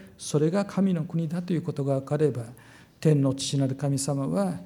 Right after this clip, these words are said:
自分の力も自分の知恵も全てのものをですね、この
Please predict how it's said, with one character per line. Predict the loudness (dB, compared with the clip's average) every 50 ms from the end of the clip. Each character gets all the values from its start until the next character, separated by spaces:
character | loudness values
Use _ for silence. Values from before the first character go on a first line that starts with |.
| -6
自 | -4 -2 -2 0 0
分 | 2 2 2 2 2
の | 2 2 2 0 0 -4
力 | -6 -10 -6 -2 0 2 2 2
も | 2 2 0 -2 -6 -10 -18 -20 -20 -20 -20 -14 -8 -6
自 | -4 -2 0 0 0
分 | 0 0 0 0 0
の | 0 -2 -2 -4 -4 -6 -8 -6 -6 -6 -6
知 | -6 -4 0 2 2
恵 | 2 4
も | 2 2 0 -2 -4 -10 -16 -20 -20 -20 -20 -20 -14
全 | -8 -6 -4 -2 0 2 4 4 4
て | 4 2 2
の | 2 2
も | 2 2 2
の | 2 4 4 4
を | 2
で | 0 0 -2
す | -6 -6 -4
ね、 | -4 -2 -2 -4 -6 -8 -14 -20 -20 -10
こ | -6 -4 -2
の | -2 -2 -4 -6